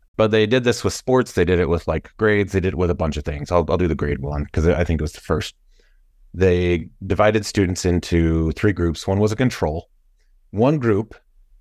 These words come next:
they asked them to spend, like, ten, fifteen, twenty minutes every day visualizing getting a great grade in the class. The other group, they asked them to spend ten, fifteen, twenty minutes every day,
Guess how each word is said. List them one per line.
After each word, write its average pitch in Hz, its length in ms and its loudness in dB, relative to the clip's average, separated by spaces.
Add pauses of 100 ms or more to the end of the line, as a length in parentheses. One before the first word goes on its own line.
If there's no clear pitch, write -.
(240)
they 95 200 0
asked 110 280 -2
them 101 180 0
to 95 240 0
spend, 104 640 -2
like, 85 320 -4 (280)
ten, 98 360 0
fifteen, 92 320 0
twenty 92 260 0
minutes 87 300 -2
every 82 220 0
day 82 240 -2
visualizing 85 1200 0 (340)
getting 92 240 0
a 90 40 0
great 80 260 0
grade 78 240 -2
in 76 80 -4
the 76 60 -4
class. - 480 -6 (1200)
The 101 140 0
other 139 180 4
group, 98 300 -2
they 92 140 2
asked 90 280 0
them 87 220 -2
to 87 320 0
spend 85 640 -2
ten, 87 420 -2
fifteen, 82 300 -2
twenty 85 240 -4
minutes 80 240 -4
every 80 220 -2
day, 76 420 -2